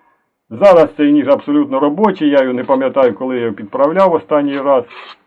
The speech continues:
Повинен він там різати як-небудь ще. Але вже запинається,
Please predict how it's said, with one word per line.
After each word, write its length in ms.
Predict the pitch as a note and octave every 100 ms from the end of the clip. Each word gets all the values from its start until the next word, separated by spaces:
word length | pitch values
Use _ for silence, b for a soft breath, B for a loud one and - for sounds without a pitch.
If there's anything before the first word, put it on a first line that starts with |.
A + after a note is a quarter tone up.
| _
Повинен 480 | - C3 C#3 B2+ B2
він 140 | A#2+
там 220 | G#2+ A#2 A#2+
різати 460 | F#3+ F#3 E3+ D3+
як-небудь 600 | D3 C3+ D3 C3+ C3 C3
ще. 280 | - A#2+ G#2+ - _ _ _ _ _ - - - _ _ _ _ _ _ - _ _ _ _ -
Але 260 | A#2 C#3+
вже 320 | C3 B2 G#2+ F#2
запинається, 920 | A#2 A#2+ B2 F3 F#3 E3+ - C#3+ A#2+